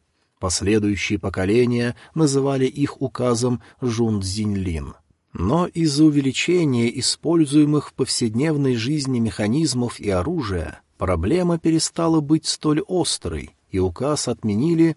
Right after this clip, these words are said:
в годы правления императора Юаньхэ. Цзян Чун продолжил.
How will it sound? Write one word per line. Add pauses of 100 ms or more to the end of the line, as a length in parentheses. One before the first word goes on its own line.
(120)
в
годы
правления
императора
Юаньхэ. (540)
Цзян
Чун
продолжил.